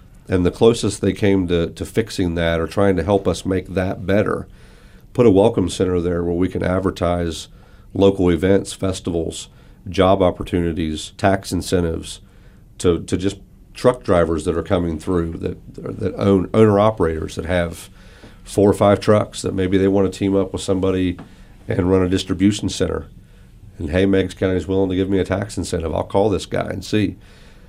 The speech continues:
State offered to give us, actually to turn them over to us, not, not sell them. They were gonna turn the roadside arrests over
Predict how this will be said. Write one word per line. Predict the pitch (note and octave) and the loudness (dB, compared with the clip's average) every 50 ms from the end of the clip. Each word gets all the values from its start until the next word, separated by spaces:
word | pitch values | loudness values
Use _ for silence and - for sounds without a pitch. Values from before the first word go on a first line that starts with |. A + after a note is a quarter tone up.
| - - - | -20 -20 -18
State | - - A2 F#2 F2+ | -8 -2 0 0 2
offered | G2 G2+ G2+ F#2 - G2 F2 | 2 2 0 0 -2 -6 -6
to | - - | -6 -6
give | - G#2+ G2 F#2 | -2 0 0 0
us, | F#2+ F#2 F2+ - - - - - - - - - | 0 -2 -4 -6 -12 -18 -20 -20 -20 -14 -6 -2
actually | - A2 G#2+ - G#2 F#2 | -2 -2 0 0 -2 -4
to | - | -2
turn | - - A2+ | 0 0 2
them | G2 E2+ F2+ | 2 4 2
over | G2+ G2 E2+ | 2 2 0
to | - - - | -4 -6 -6
us, | - - - - - - - | -8 -8 -12 -16 -18 -14 -10
not, | - - F2 - - | -8 -8 -8 -8 -10
not | - - - | -10 -10 -8
sell | - - - G#2 G2 | -6 -4 -4 -4 -4
them. | F#2+ G#2 | -6 -6
They | - G2+ | -6 -6
were | G2 F#2+ | -4 -4
gonna | F#2+ F2+ E2+ | -4 -4 -4
turn | - - A2 A2 G#2+ | -2 0 0 0 2
the | G#2+ G2+ | 4 4
roadside | G2 G2 F#2+ F#2+ - G2 F2+ | 4 4 2 2 0 0 2
arrests | F2+ F#2+ F2+ - - | 2 0 -2 -2 -2
over | - G#2 F#2+ F2 E2 E2+ F2 | 0 0 0 -2 -2 -6 -8